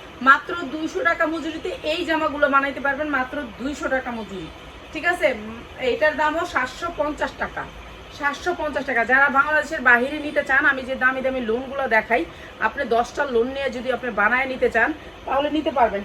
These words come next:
কিন্তু আপনার দুইশো টাকা করে পার পিসে মজুরি আসবে, দুইশো টাকা করে পার পিসে মজুরি আসবে। একটা আপা কালকে নিছে দশ পিস না পনেরো পিস, উনি বানায় নিবে, এর জন্য বলে দিলাম। আপনারা আমাদের কাছ থেকে বানায়া থ্রি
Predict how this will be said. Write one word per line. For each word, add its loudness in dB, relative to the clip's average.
কিন্তু 0
আপনার 0
দুইশো -8
টাকা -2
করে 0
পার 8
পিসে -6
মজুরি -2
আসবে, 0
দুইশো -2
টাকা -2
করে 6
পার 4
পিসে -8
মজুরি -4
আসবে। 0
একটা 4
আপা 4
কালকে 2
নিছে 2
দশ 6
পিস -2
না 0
পনেরো -6
পিস, -4
উনি -4
বানায় 4
নিবে, -6
এর -2
জন্য -6
বলে 4
দিলাম। -2
আপনারা 0
আমাদের 2
কাছ 0
থেকে 0
বানায়া 4
থ্রি -2